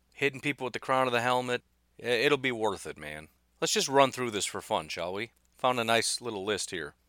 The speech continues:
December twenty eighteen, fined for lowering his helmet. October twenty eighteen, fined for hit to the head area against Antonio Brown.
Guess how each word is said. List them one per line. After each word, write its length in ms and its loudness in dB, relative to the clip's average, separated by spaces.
December 320 4
twenty 340 2
eighteen, 480 2
fined 360 4
for 140 -6
lowering 400 2
his 140 -4
helmet. 440 -2
October 460 2
twenty 360 -2
eighteen, 360 -4
fined 420 2
for 140 -8
hit 220 -4
to 100 -6
the 120 -6
head 200 2
area 320 0
against 320 -6
Antonio 460 -8
Brown. 460 0